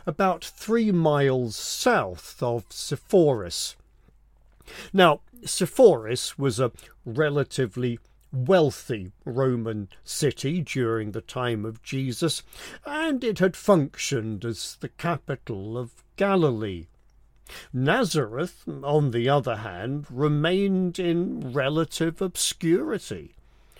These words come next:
It had a population of only about five hundred people, and in his writings Josephus named some forty-five Galilean towns,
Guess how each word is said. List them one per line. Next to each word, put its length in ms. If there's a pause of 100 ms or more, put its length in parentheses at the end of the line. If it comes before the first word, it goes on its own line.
(340)
It 180
had 180
a 80
population 1200
of 320
only 540
about 520
five 640
hundred 720
people, 840
and 220 (540)
in 220
his 280
writings 720
Josephus 1120
named 640
some 480
forty-five 1600
Galilean 840
towns, 640